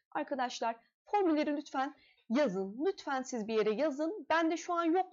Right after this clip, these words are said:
yani yer az diye ben yazmadım. Ama yine de içime sinmiyor çünkü bu soruda, e, bilmeniz gerekir. Ben olmazsa şunları harflendireyim. Hem formül gibi yazalım hem de sorun çözümünde kullanalım. Şimdi burası nedir arkadaşlar?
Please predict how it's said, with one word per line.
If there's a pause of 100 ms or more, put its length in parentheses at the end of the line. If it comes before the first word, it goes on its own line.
yani
yer
az
diye
ben
yazmadım. (340)
Ama
yine
de
içime
sinmiyor
çünkü
bu
soruda, (420)
e, (120)
bilmeniz
gerekir. (320)
Ben
olmazsa
şunları
harflendireyim.
Hem
formül
gibi
yazalım
hem
de
sorun
çözümünde
kullanalım. (400)
Şimdi
burası
nedir
arkadaşlar?